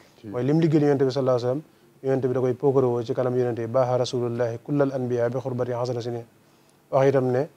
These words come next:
Speaker 2: suñu borom def na mboolem, soppaloo na mboolem malaaka yi ñu bëgg ñu doon ay soppeem.
Speaker 1: Ci
Speaker 2: Ba wax ci lu baree, baree bare. Wax itam ne mboolem jinne yi nga xam ne ay jullit lañ, suñu borom def na ñu nekk ay soppeem, ba ñi ci jamonoonteeg moom sax, euh,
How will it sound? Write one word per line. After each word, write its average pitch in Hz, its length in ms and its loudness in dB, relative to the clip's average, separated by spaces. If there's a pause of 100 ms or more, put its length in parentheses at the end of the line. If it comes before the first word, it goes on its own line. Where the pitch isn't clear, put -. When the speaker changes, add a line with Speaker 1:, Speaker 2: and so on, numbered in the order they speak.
(220)
Speaker 2:
suñu 147 220 -4
borom 131 260 2
def 127 160 0
na 131 100 0
mboolem, 135 500 4
soppaloo 139 480 -2
na 131 100 2
mboolem 143 320 6
malaaka 135 360 6
yi 139 180 0 (240)
ñu 131 120 -2
bëgg 131 220 2
ñu 127 120 -4
doon 127 160 -2
ay 123 60 -2
soppeem. 120 320 -6 (280)
Speaker 1:
Ci - 80 -20 (460)
Speaker 2:
Ba 135 300 -4 (580)
wax 131 180 -4
ci 139 120 -2
lu 127 80 2
baree, 123 240 4
baree 120 260 2
bare. 113 180 -4 (540)
Wax 131 140 0
itam 127 200 4
ne 120 80 2
mboolem 135 480 4
jinne 135 240 2
yi 127 100 4
nga 135 140 4
xam 131 140 2
ne 127 80 -2
ay 131 160 2
jullit 127 260 0
lañ, 120 160 -4
suñu 131 200 -4
borom 123 240 0
def 127 140 -2
na 123 100 -2
ñu 123 100 0
nekk 127 220 -2
ay 127 100 -4
soppeem, 120 360 -6 (100)
ba 127 100 0
ñi 143 120 0
ci 147 160 -4
jamonoonteeg 135 500 2
moom 123 220 -2
sax, 131 220 -6 (640)
euh, 127 280 2